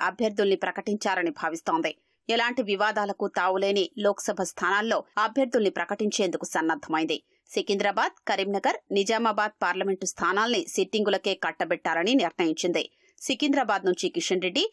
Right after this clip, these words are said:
కరీంనగర్ నుంచి బండి సంజయ్, నిజామాబాద్ నుంచి ధర్మపురి అరవింద్ పేర్లని రాష్ట్ర పార్టీ కేంద్ర ఎన్నికల కమిటీకి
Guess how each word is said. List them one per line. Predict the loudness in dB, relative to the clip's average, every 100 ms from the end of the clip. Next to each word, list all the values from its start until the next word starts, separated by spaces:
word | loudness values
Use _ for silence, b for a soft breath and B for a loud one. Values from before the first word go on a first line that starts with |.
| b b
కరీంనగర్ | -2 2 4 4 2 2
నుంచి | 2 0 0
బండి | -2 -2
సంజయ్, | -2 0 0 -2 b b -2
నిజామాబాద్ | 2 4 4 4 2 2
నుంచి | 2 2 -2 -2
ధర్మపురి | -4 0 0 0 0 0
అరవింద్ | 0 2 0 0
పేర్లని | 0 0 2 2 2 b b -2
రాష్ట్ర | -2 -2 -2 0
పార్టీ | 0 0 -2 -2
కేంద్ర | -2 0 0 0
ఎన్నికల | 0 0 -2 0
కమిటీకి | -2 -2 -4 -4